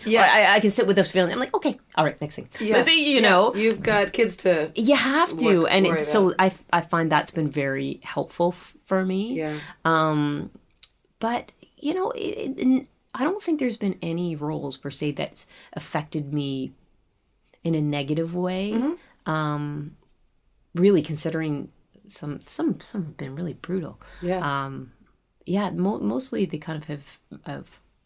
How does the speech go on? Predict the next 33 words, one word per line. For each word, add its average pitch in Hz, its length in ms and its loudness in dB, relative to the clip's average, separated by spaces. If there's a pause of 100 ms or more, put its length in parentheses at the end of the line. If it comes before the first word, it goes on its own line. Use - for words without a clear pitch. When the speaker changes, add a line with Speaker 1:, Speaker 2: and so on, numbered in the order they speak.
(280)
Speaker 2:
been 147 140 -6
a 139 60 -6
joyful 131 360 -10
experience. 131 540 -10
Speaker 1:
What 247 140 -2
was 269 120 -6
the 220 120 -8
Strange 196 380 0
Empire 165 640 -4
experience 139 500 -10
like? - 260 -14 (720)
Speaker 2:
It 202 100 -4
was 165 140 -6
Speaker 1:
So - 60 -16
Speaker 2:
dreamy. 143 300 -4
Speaker 1:
great. 156 320 0
Speaker 2:
It 330 80 -2
was 339 200 0
dreamy. 269 420 2
Speaker 1:
I 262 40 6
remember 302 240 4
seeing 247 340 0
you, 196 100 4
actually. 170 420 0
I 226 80 0 (160)
feel 214 80 2
Speaker 2:
Oh. - 20 4
Speaker 1:
like 196 200 0
either 220 200 0
we 196 120 4
were 180 240 0 (440)
buying, 214 640 0
um, 165 520 -4